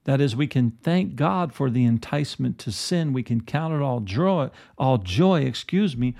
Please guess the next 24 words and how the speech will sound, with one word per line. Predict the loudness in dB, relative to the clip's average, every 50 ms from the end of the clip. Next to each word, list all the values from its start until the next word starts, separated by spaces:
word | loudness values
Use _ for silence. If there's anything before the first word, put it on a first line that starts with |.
| -12 -20 -20 -20 -12 _
because | 0 0 0 2 2 2 2 0 -4 -4 -2
it | -2 0
has | 0 0 0 0 0 -2
a | -4 -6
perfect | -6 -12 -6 -4 -4 -2 -2 -4 -8 -10 -10 -10 -12 -12
work | -12 -8 -6 -4 -2 -2 -4 -6 -8 -14 -20 _ _ _ _ _ _ _ _ _ _ _
that | -2 -2 0 0
it | 0 0 0
is | 0 -2 -2 -6
performing | -12 _ -12 -12 -12 -12 -16 -18 -10 -4 -2 0 0 2 2 2 2 2 2 0 0 -4 -10 _ _ _ _
within | -2 -2 0 0 0 0 0 -2 -2
us. | -4 -10 -14 -18 -20 -20 _ _ _ _ _ _ _ _ _ _ _ _ _ _ _ _ _ _ _ _ _ _ _
It | -2 0
is | 0 0 0 2
making | 4 4 4 4 4 2 2 0 0 2 2 0
it | 0 -2 -6
so | -8 -4 -2 0 2 2 0 -2 -4 -8 -16 -20 -20 _ _
that | -2 -2 0 0
we | 0 2 2 2 2 0 -2 -4
can | -4 -2 0 0 0 0
be | 0 0 -2 -2 -2 -6 -8 _ _ _
lacking | -6 -4 -2 -2 0 -2 -2 -4 -4 -4 -4 -2 -2 -2 -4 -6 -10 _ _ _ _ _ _ _ _ _ _ _ _ _ _ _ _ _ _ _ _ _ _ _ _ _ _ _ _ _ _
of | -4 -2 0
nothing, | 0 0 0 -2 -4 _ -8 -8 -6 -8